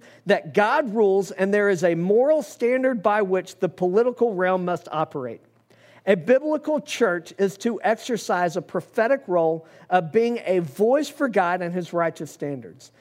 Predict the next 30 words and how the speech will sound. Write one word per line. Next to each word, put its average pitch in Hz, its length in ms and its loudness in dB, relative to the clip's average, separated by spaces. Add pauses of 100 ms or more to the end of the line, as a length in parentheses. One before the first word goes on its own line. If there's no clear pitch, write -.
(180)
These 262 360 2
are 277 160 0
my 240 260 0
beliefs, 165 640 -2 (240)
and 196 160 2
I'm 196 180 0
not 214 220 2
upset 226 420 -2
that 170 180 -2
people 202 340 -4
have 160 280 -4
differing 175 400 -2
views. 139 400 -12 (300)
My 208 320 2
worldview 214 760 0
is 160 200 -4
framed 285 600 -2
from 247 160 0
the 190 80 0
Bible, 180 580 0
and 180 160 -4
I 196 120 0
am 180 120 -4
grateful 220 480 0
that 175 160 -8
separation 202 800 -2
of 143 100 -10
church 214 320 -4
and 202 100 -6
state 156 360 -4